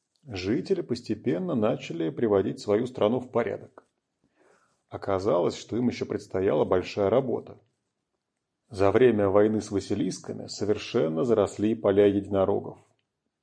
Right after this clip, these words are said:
По задумке Хаха, трава в тех местах, где паслись единороги, всегда росла бурно. Пасущимся единорогам требовалось много энергии, главным образом для бодальных состязаний, а значит, и пищи тоже требовалось немало.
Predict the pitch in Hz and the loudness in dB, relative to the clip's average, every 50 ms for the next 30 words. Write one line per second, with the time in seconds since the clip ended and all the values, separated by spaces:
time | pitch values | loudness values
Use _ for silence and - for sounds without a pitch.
0 | _ _ _ _ _ - 107 95 104 120 131 135 120 92 - - 101 - - 110 | _ _ _ _ _ -4 0 4 4 4 6 4 4 2 0 -6 -10 -6 -6 -6
1 | 110 - - 160 175 180 180 - _ _ _ _ _ _ _ _ _ _ _ _ | -6 -6 -8 -8 -8 -10 -10 -14 _ _ _ _ _ _ _ _ _ _ _ _
2 | _ _ _ - 101 120 151 151 131 107 - - - - 131 113 - - 107 120 | _ _ _ 0 2 2 2 2 0 0 -2 -4 -2 -2 -2 -2 0 -2 -6 -6
3 | - - - 127 120 95 87 101 98 101 98 - 113 120 - - 117 98 - - | -4 -2 -2 -2 -2 -2 -4 -4 -2 -2 -2 0 -2 -4 -2 -4 -4 -4 -4 -6
4 | 107 95 101 104 120 160 190 208 196 127 104 - - - - 101 120 175 175 143 | -6 -4 0 0 2 2 2 2 2 2 -2 -2 -2 -6 -6 -2 -2 0 2 0
5 | 120 - - 135 143 135 135 151 156 123 104 98 101 - - - _ _ _ _ | 0 -2 -2 -2 -2 -2 -2 0 -2 0 -2 -2 -4 -8 -14 -20 _ _ _ _
6 | _ _ _ _ _ _ _ _ _ _ _ _ _ _ - _ - 90 87 - | _ _ _ _ _ _ _ _ _ _ _ _ _ _ -20 _ -6 -6 -6 -4
7 | - 117 117 117 - 127 117 - 117 104 92 98 95 95 90 90 90 98 104 147 | -4 -6 -6 -2 -2 -4 -2 -2 -4 -4 -2 0 2 4 4 4 4 4 2 2
8 | 180 180 - - 107 107 127 151 170 175 175 165 - - - 123 110 110 117 131 | 0 -2 2 2 4 4 4 4 2 2 2 0 -2 -6 -4 -2 2 4 4 4
9 | 123 139 165 185 185 143 92 - - - 98 - - - _ _ _ _ _ _ | 4 4 2 2 4 2 2 0 -2 -6 -14 -16 -18 -20 _ _ _ _ _ _
10 | 107 90 92 107 120 110 101 104 123 135 131 123 104 101 104 98 90 104 98 101 | -6 0 2 2 2 2 2 0 0 2 2 2 2 2 0 0 0 0 2 4
11 | 113 117 117 107 98 98 95 - 98 - - 139 135 123 - 98 98 101 - - | 4 4 4 4 2 2 -2 -6 -10 -6 -4 -2 -2 0 -2 -4 -6 -12 -16 -20
12 | _ _ _ _ _ _ _ _ _ _ _ - - 85 - 90 104 143 - - | _ _ _ _ _ _ _ _ _ _ _ -10 -10 -8 -4 -2 -2 -2 -2 -4
13 | 214 208 208 202 - - 120 95 - - - - - 131 139 107 101 - - 165 | -6 -6 -8 -8 -6 -4 -4 -4 -4 -6 -10 -6 -4 -2 -2 -2 -2 -2 -2 -2
14 | 180 175 156 131 123 120 107 - - - - 92 95 123 156 127 107 - - 85 | 0 2 2 2 2 0 -2 -6 -10 -14 -8 -4 -2 -2 0 0 -2 -4 -6 -10
15 | - - | -16 -20